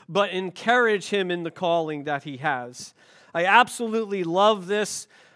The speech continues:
Uh, one of the first things that Paul gets into, so if you wanted to break this sermon up or break this passage up,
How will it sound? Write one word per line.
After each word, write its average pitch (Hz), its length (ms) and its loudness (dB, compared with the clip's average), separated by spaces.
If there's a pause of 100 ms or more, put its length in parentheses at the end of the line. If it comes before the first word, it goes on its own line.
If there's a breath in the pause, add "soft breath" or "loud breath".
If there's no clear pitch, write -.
(120)
Uh, 160 120 0
one 190 360 -2
of 220 200 0
the 196 100 -4
first - 800 -2
things 233 480 -4
that 180 240 -2
Paul 220 320 2
gets 202 280 -6
into, 220 360 -6
so 180 320 -6
if 180 200 -10
you 180 100 -12
wanted 208 320 -4
to 165 80 -6
break 185 460 -4
this 190 200 -6
sermon 196 480 -6
up 185 240 -2
or 156 160 -6
break 190 340 -6
this 170 200 -10
passage 180 500 -6
up, 180 200 0